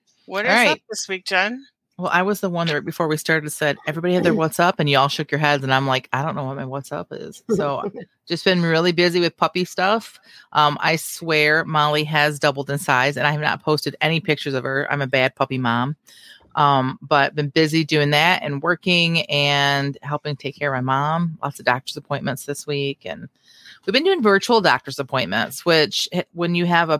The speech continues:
Speaker 2: a family member who has Alzheimer's in la-, the later stages, what a blessing. 'Cause I don't know how people did it before,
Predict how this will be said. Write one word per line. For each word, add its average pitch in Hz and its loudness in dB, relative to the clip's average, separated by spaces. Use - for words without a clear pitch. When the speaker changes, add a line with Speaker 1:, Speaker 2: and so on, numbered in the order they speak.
Speaker 2:
a 143 2
family 147 -2
member 139 -2
who 143 -2
has 131 -2
Alzheimer's 135 -2
in 131 -6
la-, 131 -6
the 135 -10
later 131 -2
stages, 131 -4
what 190 -4
a 226 0
blessing. 127 -4
'Cause 180 2
I 175 6
don't 220 4
know 214 6
how 202 4
people 175 0
did 156 2
it 147 4
before, - -2